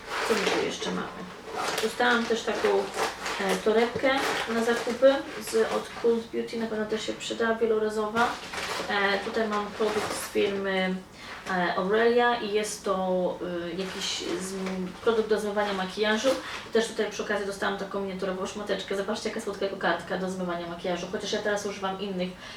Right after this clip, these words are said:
tych papierowych ręczników, ale, e, e, słodziutkie to jest. Co tutaj jeszcze mam? Mm. Duże opakowanie, Alison Skin. Co to jest?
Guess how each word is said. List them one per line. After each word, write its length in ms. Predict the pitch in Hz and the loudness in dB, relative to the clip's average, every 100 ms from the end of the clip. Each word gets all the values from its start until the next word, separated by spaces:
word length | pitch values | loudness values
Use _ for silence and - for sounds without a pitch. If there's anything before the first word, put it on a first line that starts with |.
| - | -6
tych 120 | 185 | -4
papierowych 580 | 202 196 214 208 175 175 | -4 0 4 4 4 -2
ręczników, 540 | 190 180 196 180 180 - | -4 -4 -4 -6 -6 0
ale, 200 | 180 170 - - - - - | 2 2 0 -6 -12 -14 -4
e, 340 | 180 175 170 - - - - - | 0 2 0 -2 -8 -8 -8 -4
e, 120 | - 190 - | -4 -4 0
słodziutkie 440 | 233 233 - 196 | 0 2 0 -2
to 100 | 190 | 2
jest. 360 | 170 - - - - - - - - | 2 2 0 -10 -16 -10 -8 -8 -6
Co 60 | 208 | -2
tutaj 220 | 202 - - | 0 2 0
jeszcze 220 | - 185 | 0 -2
mam? 200 | 180 170 - - - | -2 -4 -6 -10 -4
Mm. 140 | 226 208 - - - - - - - - - - - | 0 2 0 -2 -2 -2 0 0 -4 -10 -10 -10 0
Duże 240 | 233 233 214 | 4 6 4
opakowanie, 720 | 202 202 190 220 233 233 233 247 - - | 2 -2 2 4 4 4 2 -2 -14 -8
Alison 500 | 202 196 202 190 180 | 0 2 2 0 -4
Skin. 540 | 180 - - 240 240 269 294 - - - - | -4 -6 -4 0 0 -2 -6 -12 -14 -20 -10
Co 40 | 196 | -6
to 120 | 190 | -2
jest? 540 | 190 226 339 - - | -2 -2 -4 -8 -10